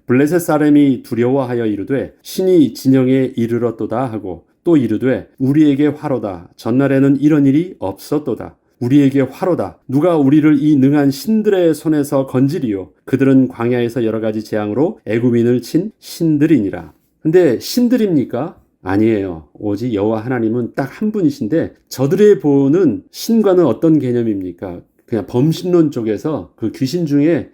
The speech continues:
하-, 센 신 하나로 생각을 했다는 것입니다. 이것을 우린 영어 표현으로 어떻게 쓰는 줄 알죠? 영어의 대문자와 소문자의 차이고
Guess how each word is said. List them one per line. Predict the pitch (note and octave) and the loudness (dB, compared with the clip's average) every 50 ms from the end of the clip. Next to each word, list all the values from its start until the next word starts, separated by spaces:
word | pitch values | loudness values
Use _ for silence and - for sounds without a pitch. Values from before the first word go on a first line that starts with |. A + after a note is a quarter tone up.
| _ _ _ | _ _ _
하-, | - - C#3 C#3 | -16 -14 -14 -12
센 | - - G3 G#3 G3 F3+ | -6 -2 0 0 2 2
신 | E3+ - - F#3 | 0 -2 -4 -6
하나로 | E3+ - G#3+ G3+ F#3 E3+ E3+ D3+ C3+ | -6 -4 -4 -2 -2 0 0 0 -2
생각을 | B2+ - - F#3+ F#3 F3+ E3 D3 C#3+ | -4 -4 -4 -4 -2 -2 -2 -2 -4
했다는 | C#3 - C3+ C3 B2+ A#2+ | -4 -6 -6 -4 -4 -4
것입니다. | A2 G#2 G2+ - - G2 F2+ E2 - F#2 E2+ E2 - _ _ _ | -6 -6 -8 -8 -10 -12 -12 -12 -12 -14 -16 -18 -20 _ _ _
이것을 | - D#3 F3 G#3+ G3+ - G#3 G3 | 0 2 4 4 4 4 4 4
우린 | E3 C#3 D3 F#3 F3+ C3 | 4 4 2 2 2 2
영어 | A2+ A#2+ D3 F3+ F3+ F3+ | 2 2 2 2 2 0
표현으로 | - G3 F3+ E3+ E3+ E3+ C#3 | -2 -2 0 0 2 2 0
어떻게 | A2+ - - C#3 C3+ | 0 -2 -2 -2 -2
쓰는 | C3 - C3+ B2 A#2 | -2 -2 -4 -4 -4
줄 | A2+ D#3 C3+ | -6 -6 -6
알죠? | G2+ F#2 F2+ - C#3 C3+ G#2 F2+ - _ _ - | -6 -8 -8 -6 -6 -6 -6 -8 -12 _ _ -2
영어의 | A2+ A#2+ B2+ C3 C3+ C3+ C3 C3 | 0 0 2 4 4 2 2 0
대문자와 | - A#2+ B2+ C#3+ D3+ D3 C#3+ - B2 A2+ A2+ B2+ D#3+ F#3+ G3 - _ _ - | -2 0 2 2 2 2 0 -2 -4 -4 -4 -4 -6 -6 -8 -14 _ _ -14
소문자의 | - - F#3+ G3 F#3+ F3+ E3+ - C#3 C3 C3 B2+ | -8 -6 -4 -2 -2 -4 -2 -2 -2 -2 -2 -4
차이고 | - - D3+ C#3+ B2+ - B2 C3+ E3 G3 E3+ | -4 -6 -4 -4 -4 -2 -2 -2 -4 -4 -6